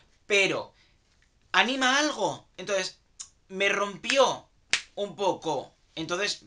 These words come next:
por eso he puesto catorce. Pero bueno, que no penséis que me encanta, porque no, y creo que en otro año hubiera estado más abajo, pero es que por lo menos, no sé, cambiaba un poco.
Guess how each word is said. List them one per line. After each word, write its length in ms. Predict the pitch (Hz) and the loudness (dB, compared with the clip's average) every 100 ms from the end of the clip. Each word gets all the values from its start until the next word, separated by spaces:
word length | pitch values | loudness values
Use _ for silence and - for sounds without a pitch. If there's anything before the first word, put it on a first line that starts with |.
| _ | _
por 160 | 175 175 | -4 -2
eso 200 | 175 208 | -2 -2
he 20 | |
puesto 260 | 196 208 | -4 -4
catorce. 540 | 196 160 160 156 113 95 - _ | -2 -2 -2 -6 -12 -16 -20 _
Pero 220 | - 175 175 | -2 0 0
bueno, 320 | 196 151 - _ - | 0 -4 -8 _ -8
que 140 | 165 | -4
no 100 | 175 | -2
penséis 340 | 202 196 208 202 | -2 -2 0 0
que 100 | 190 | 0
me 80 | |
encanta, 640 | 185 160 208 220 214 226 - | -2 4 4 4 4 4 4
porque 480 | 156 - 139 131 _ _ | -2 -6 -10 -10 _ _
no, 520 | 123 135 175 175 170 _ _ _ - | -14 -2 2 2 0 _ _ _ -14
y 260 | 139 135 131 | -8 -8 -2
creo 260 | 151 160 | 0 2
que 60 | 156 | 0
en 80 | 156 | -2
otro 180 | 156 | 0
año 200 | 160 151 | 0 0
hubiera 160 | 139 143 | -2 -4
estado 260 | 143 147 139 | -2 -4 -4
más 260 | 143 143 | -4 -4
abajo, 480 | 139 156 156 156 156 - - - _ _ | 0 0 0 -2 -10 -14 -20 -20 _ _
pero 560 | - 214 220 220 226 - _ _ _ _ _ _ _ _ - | -2 2 4 4 2 -2 _ _ _ _ _ _ _ _ -2
es 140 | 175 | 0
que 120 | 233 | 2
por 180 | 196 214 | 0 0
lo 80 | 208 | 0
menos, 480 | 208 214 247 - - _ _ | -2 -2 -4 -6 -16 _ _
no 180 | 160 165 | -10 -6
sé, 460 | - 214 247 - _ _ _ _ - | -2 0 -2 -2 _ _ _ _ -4
cambiaba 400 | 151 147 156 165 | -2 0 -2 -2
un 120 | 170 | 0
poco. 440 | 247 247 156 104 | 2 2 -2 -8